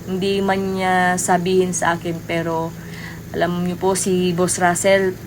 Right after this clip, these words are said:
pag nasa farm yan, kahit isang araw yan, ka-, minsan kahit hindi kumain, basta kasama niya yung mga alaga niya.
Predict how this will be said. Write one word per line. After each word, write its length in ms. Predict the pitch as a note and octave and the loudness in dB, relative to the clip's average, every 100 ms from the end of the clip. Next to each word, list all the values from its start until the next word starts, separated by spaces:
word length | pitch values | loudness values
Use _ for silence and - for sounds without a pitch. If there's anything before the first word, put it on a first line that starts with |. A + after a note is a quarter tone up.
| - | -2
pag 160 | - F3 | 0 2
nasa 400 | F3+ F3+ - F3+ | 2 2 0 -2
farm 320 | E3+ E3+ E3+ | 2 2 2
yan, 240 | F3 E3+ | 0 -2
kahit 320 | E3+ E3+ E3+ E3+ - - - - | 0 0 0 -2 -10 -14 -12 -6
isang 320 | - F#3+ F#3 | 2 2 4
araw 560 | - F3+ F3+ F3+ F3+ | 4 4 4 4 4
yan, 400 | F3+ F3 F3 E3+ E3+ | 4 2 0 -4 -4
ka-, 240 | - E3+ E3+ | 0 2 2
minsan 480 | F#3+ F#3+ F#3+ G3 | 2 2 2 2
kahit 320 | F#3 F3+ F3+ F3+ | 4 4 2 2
hindi 240 | F#3 F3+ | 0 0
kumain, 560 | F#3 E3+ E3 D#3+ E3+ E3 | 0 0 0 0 0 0
basta 320 | E3+ F3+ E3+ - - - - | 2 2 0 -4 -14 -8 -4
kasama 480 | F#3+ G#3+ F#3+ F#3+ F#3 | 0 4 4 4 2
niya 240 | F#3 F#3 | 2 2
yung 80 | F#3 | 2
mga 400 | F3+ F3 F3 E3 | 0 0 0 0
alaga 400 | E3+ E3 E3 E3+ | 2 0 0 -2
niya. 240 | E3+ E3 | -4 -6